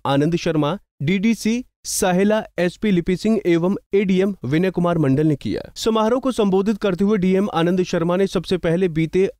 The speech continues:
अड़सठ सालों में सहरसा को विकास के पथ पर ले जाने वाले अपने पूर्व जिला पदाधिकारियों और उनकी टीम के प्रति आभार जताया।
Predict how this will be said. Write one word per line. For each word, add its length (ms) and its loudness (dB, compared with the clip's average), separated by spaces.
अड़सठ 360 -2
सालों 320 0
में 120 0
सहरसा 460 0
को 160 -2
विकास 360 -2
के 100 -2
पथ 200 -4
पर 180 -2
ले 160 0
जाने 260 0
वाले 360 0
अपने 260 0
पूर्व 400 0
जिला 200 0
पदाधिकारियों 840 0
और 100 2
उनकी 280 0
टीम 220 0
के 120 0
प्रति 280 -4
आभार 400 -2
जताया। 440 -4